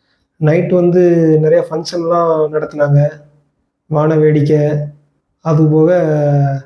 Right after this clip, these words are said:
நம்மளுக்கு ட்ரோன் ஷோ வந்து நடத்துனாங்க. துபாயிலலாம் நியூ இயர்க்கு வந்து நடத்த மாதிரி இங்கே வந்து நடத்துனாங்க. நல்லா இருந்துச்சு,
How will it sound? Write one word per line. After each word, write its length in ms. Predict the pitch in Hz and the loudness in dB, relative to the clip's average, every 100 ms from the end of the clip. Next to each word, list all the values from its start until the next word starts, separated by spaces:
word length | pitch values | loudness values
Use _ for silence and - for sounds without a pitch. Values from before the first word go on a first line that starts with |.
| - _ _ _ _ 151 | -16 _ _ _ _ -2
நம்மளுக்கு 240 | 143 131 | 0 2
ட்ரோன் 280 | 143 196 208 | 2 0 0
ஷோ 100 | 202 | 0
வந்து 180 | 175 175 | 0 2
நடத்துனாங்க. 440 | 160 151 151 147 147 | 0 0 -2 2 4
துபாயிலலாம் 640 | 143 170 175 165 170 165 160 151 147 147 | 4 4 2 2 0 0 -2 -4 -8 -10
நியூ 120 | 156 | -2
இயர்க்கு 260 | 160 151 156 | -2 -2 -4
வந்து 160 | 151 | -8
நடத்த 220 | 147 147 147 | -6 -8 -6
மாதிரி 260 | 147 165 | -6 -6
இங்கே 180 | 151 151 | -6 -6
வந்து 180 | 151 147 | -8 -8
நடத்துனாங்க. 640 | 143 139 143 143 196 233 | -10 -10 -12 -4 -4 -4
நல்லா 240 | 156 147 160 | -6 -2 0
இருந்துச்சு, 380 | 151 143 156 | -2 -4 -2